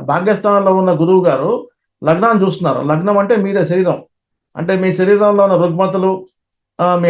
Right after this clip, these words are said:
ఆరోగ్య సమస్యలు కూడా తీరే అవకాశం ఉంది, ఇప్పుడు ఉంటుంది ఈ సమయంలో.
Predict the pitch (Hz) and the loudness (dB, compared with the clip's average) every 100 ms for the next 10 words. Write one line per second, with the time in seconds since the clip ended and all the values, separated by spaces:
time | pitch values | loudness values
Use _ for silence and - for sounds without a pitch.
0 | 165 185 196 190 180 180 185 180 175 180 | 2 2 0 0 0 -2 -2 -2 0 0
1 | 190 175 175 175 196 175 165 170 170 208 | 2 2 2 0 0 -2 -2 -2 -4 -6
2 | - _ _ 160 165 170 165 160 170 175 | -8 _ _ -6 -2 -2 0 2 2 2